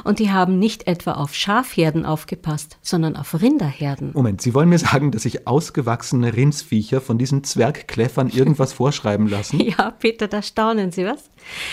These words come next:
Speaker 1: Gerade weil sie so klein sind, sind sie dafür so gut geeignet. Sie zwicken die Rinder nämlich in die Fersen. Und wenn das Rind dann austritt,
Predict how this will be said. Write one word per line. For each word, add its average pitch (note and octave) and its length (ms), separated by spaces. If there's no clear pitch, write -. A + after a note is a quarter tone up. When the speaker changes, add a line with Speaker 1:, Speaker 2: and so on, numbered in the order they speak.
Speaker 1:
Gerade A3+ 460
weil B3+ 220
sie A#3 140
so G#3 140
klein G3 380
sind, B3+ 300
sind - 240
sie F#3 120
dafür E3 280
so E3+ 140
gut B3 320
geeignet. - 720
Sie G#3+ 180
zwicken C4 420
die F#3 120
Rinder A3 280
nämlich E3+ 440
in C#3+ 80
die C3 100
Fersen. F3+ 540
Und F#3+ 160
wenn B3 160
das A3 220
Rind C4 300
dann F3+ 200
austritt, C4 680